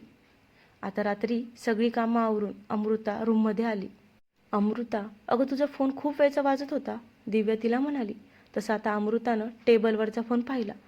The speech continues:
तर विशालचा मिस कॉल होता आणि तिच्या हृदयात धडधड वाढली. पण सध्या दिव्या झोपत होती म्हणून ती रूमच्या बाहेर आली आणि तिनं त्याचा नंबर डायल केला. मनात सकाळी प्रिया जे काही बोलत होती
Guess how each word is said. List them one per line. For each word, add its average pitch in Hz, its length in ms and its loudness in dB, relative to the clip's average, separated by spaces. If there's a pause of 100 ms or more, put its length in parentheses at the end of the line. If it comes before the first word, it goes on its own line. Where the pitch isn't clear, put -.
(240)
तर 220 100 2
विशालचा 220 420 -2
मिस 233 200 0
कॉल 240 160 -2
होता 254 200 -8 (380)
आणि 190 180 -4
तिच्या 208 240 -4
हृदयात 202 360 -2 (140)
धडधड 196 420 0
वाढली. 214 360 -4 (1200)
पण 226 120 0
सध्या 226 400 0
दिव्या 240 280 2
झोपत 233 360 2
होती 240 220 -8 (340)
म्हणून 214 280 2
ती 226 220 0
रूमच्या 226 320 4
बाहेर 220 220 -2
आली 208 220 -2 (140)
आणि 196 180 -2
तिनं 214 380 0 (200)
त्याचा 208 220 -2
नंबर 208 260 0
डायल 240 280 2
केला. 196 200 -8 (580)
मनात 208 340 -2
सकाळी 214 320 -2
प्रिया 208 280 -2
जे 214 160 0
काही 233 160 2
बोलत 233 300 2
होती 233 220 -2